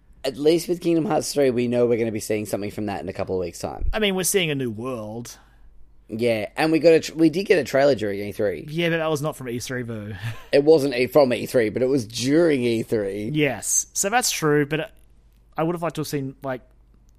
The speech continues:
Speaker 2: because of the, the way of that trailer, it was, like, Japanese and subbed and all that. And it's one of those rare si-, situations where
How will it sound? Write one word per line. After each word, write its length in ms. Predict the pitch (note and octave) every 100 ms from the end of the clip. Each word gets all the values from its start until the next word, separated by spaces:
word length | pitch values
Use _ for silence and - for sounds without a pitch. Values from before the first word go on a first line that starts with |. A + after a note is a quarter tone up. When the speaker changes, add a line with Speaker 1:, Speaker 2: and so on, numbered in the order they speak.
| _
Speaker 2:
because 180 | D3+ F#3
of 180 | G#3 D#3+ -
the, 360 | C#3 C#3+ C3+ B2
the 140 | C3 C3+
way 240 | B2+ B2+
of 80 | B2+
that 160 | C3+ -
trailer, 240 | C3 C3+
it 40 |
was, 120 | C#3+ B2+
like, 160 | G#2+
Japanese 580 | C3+ B2 A#2 A2+ A#2+ A#2
and 120 | A2+
subbed 340 | A2 A2 G#2 A2
and 100 | A2
all 140 | A2
that. 260 | A2 A2+ - - - _ _ - _ - _ _ _ _ _ _ _ _
And 160 | D#3 E3
it's 180 | E3 -
one 120 | F#3+
of 80 | C4
those 240 | C#4+ A#3
rare 200 | F3 F3 G#3
si-, 200 | F#3+ E3 D#3
situations 640 | - E3 D3+ D#3 E3 -
where 420 | C3+ B2+ C3 B2+